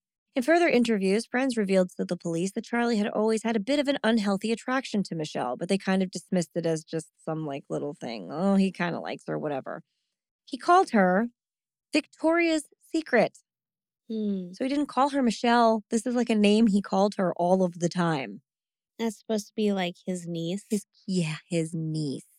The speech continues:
Speaker 1: Mm-hmm. To him, that was her name. It was clear that Charlie was pretty obsessed with Michelle and always knew he would kill her. So when you're piecing all of this together, you're going like,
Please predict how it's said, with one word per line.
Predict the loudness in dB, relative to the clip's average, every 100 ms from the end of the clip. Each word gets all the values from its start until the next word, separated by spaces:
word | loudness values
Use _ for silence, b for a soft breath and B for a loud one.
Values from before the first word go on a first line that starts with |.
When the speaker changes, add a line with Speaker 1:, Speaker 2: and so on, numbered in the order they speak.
| _ _ _ _ _ _ _ -8
Speaker 1:
Mm-hmm. | -2 0 0 0 -6 _ _ _ _ _ _
To | -2
him, | 2 2
that | 2 0
was | -2
her | -2
name. | 0 2 2 0 -8 _ _ _ _ _ -2
It | 0
was | 0
clear | 0 2
that | 2
Charlie | 2 2 4 4
was | 2 2 0 -6 _ _ _ _ _ -10
pretty | -4 -4
obsessed | -4 -8 -10
with | -14 -10
Michelle | -10 -6 -4 -4 -4
and | -4 -6 -6 -4
always | -2 0 0 0
knew | 0 2 2 0 -2
he | -6 -6
would | -6
kill | -6 -6 -6
her. | -8 -10
So | -10
when | -6
you're | -6 -8 _
piecing | -6 -4 0 2
all | 4
of | 2
this | -2
together, | -6 -2 -2 -2 -4
you're | -6
going | -2 0 2
like, | 0